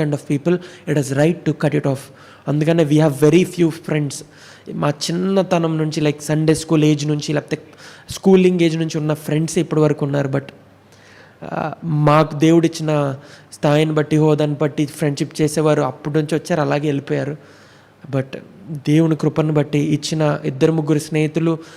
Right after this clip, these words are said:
అలాగే ఉండి, నమ్మకంగా వాళ్ళు పడతారు. మనుషులు అన్నాక పాపంలో పడిన వారు, తప్పులు చేయని వాళ్ళు ఉండరు, పడతారు. కానీ దేవుడిని మేము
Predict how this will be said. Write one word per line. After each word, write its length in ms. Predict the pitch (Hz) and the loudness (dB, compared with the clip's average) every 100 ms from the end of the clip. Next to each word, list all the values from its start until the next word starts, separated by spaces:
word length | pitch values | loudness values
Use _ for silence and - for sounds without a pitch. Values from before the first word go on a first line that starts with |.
| - - | -20 -8
అలాగే 440 | 143 139 147 147 160 | -4 0 0 2 0
ఉండి, 380 | 143 139 143 - - | 0 -4 -6 -8 -8
నమ్మకంగా 640 | 139 147 170 170 160 151 151 - - - - - | -4 2 0 0 -2 -2 -4 -8 -20 -20 -18 -6
వాళ్ళు 520 | 135 143 139 135 - - - | -2 0 -2 -4 -12 -20 -2
పడతారు. 420 | 170 208 254 196 147 - | 4 6 6 4 0 -6
మనుషులు 340 | 143 151 196 | -4 0 2
అన్నాక 280 | 180 180 170 | 2 2 0
పాపంలో 420 | 175 151 147 156 | 0 0 0 -2
పడిన 260 | 151 147 143 | 0 -2 -2
వారు, 180 | 143 143 | -2 -2
తప్పులు 360 | 147 139 151 | -4 -6 -4
చేయని 140 | 151 143 | -4 -2
వాళ్ళు 200 | 143 139 | -4 -4
ఉండరు, 180 | 139 139 - - - | -4 -6 -12 -12 -2
పడతారు. 340 | 147 147 165 | 0 2 2
కానీ 220 | 156 156 139 | 2 -2 -2
దేవుడిని 640 | 123 160 180 180 156 151 - - - 147 | 2 4 4 2 -2 -6 -8 -20 -10 -4
మేము 180 | 143 | -2